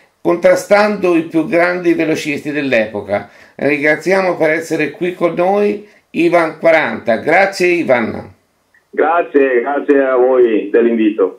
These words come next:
Speaker 2: Grazie.
Speaker 1: Assolutamente doveroso nei confronti del ghepardo. E forse
Speaker 2: <laughs>
Speaker 1: oggi, diciamolo francamente,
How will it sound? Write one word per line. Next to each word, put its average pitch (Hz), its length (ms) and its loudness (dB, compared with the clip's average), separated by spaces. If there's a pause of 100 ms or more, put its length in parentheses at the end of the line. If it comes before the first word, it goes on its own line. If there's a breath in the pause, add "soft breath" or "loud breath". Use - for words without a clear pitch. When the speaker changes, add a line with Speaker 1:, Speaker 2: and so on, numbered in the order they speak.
Speaker 2:
Grazie. 107 540 -2 (240)
Speaker 1:
Assolutamente 185 1120 0
doveroso 190 720 2
nei 170 160 -2
confronti 170 840 -2
del 156 200 0
ghepardo. 107 880 0 (220 loud breath)
E - 140 2
forse 202 600 0
Speaker 2:
<laughs> - 20 0
Speaker 1:
oggi, 156 520 -2
diciamolo 175 540 -2
francamente, 175 1120 -2